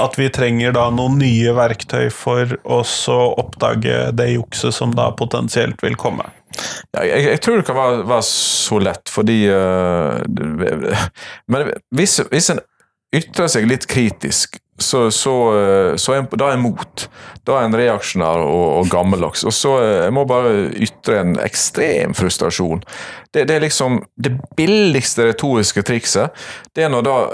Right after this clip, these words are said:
Speaker 2: eh, de her I K T-entusiastene begynner med en sånn teit analogi til kalkulatoren. Det er liksom, ja, det var motstand mot kalkulatoren også. Så en vil sidestille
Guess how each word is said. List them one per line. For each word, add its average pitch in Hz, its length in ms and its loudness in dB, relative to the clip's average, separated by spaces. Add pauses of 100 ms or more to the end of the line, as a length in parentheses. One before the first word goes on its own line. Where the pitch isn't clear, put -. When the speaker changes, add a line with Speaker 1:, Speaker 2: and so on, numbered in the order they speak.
(100)
Speaker 2:
eh, 98 480 2 (580)
de 117 120 2
her 104 100 2
I 127 80 2
K 110 240 -2
T-entusiastene 95 1040 0 (400)
begynner 101 560 2
med 92 140 0
en - 80 -2
sånn 107 180 0
teit - 640 -2
analogi 95 540 2 (100)
til - 220 -4 (180)
kalkulatoren. - 1040 -2 (1040)
Det 113 140 0
er 120 80 2
liksom, 95 420 0
ja, 95 180 4
det 101 120 0
var 104 100 2
motstand 107 560 2
mot 90 160 -4
kalkulatoren 95 880 -2
også. - 380 -4 (260)
Så - 160 -4
en 123 80 0
vil 131 160 0
sidestille 127 920 2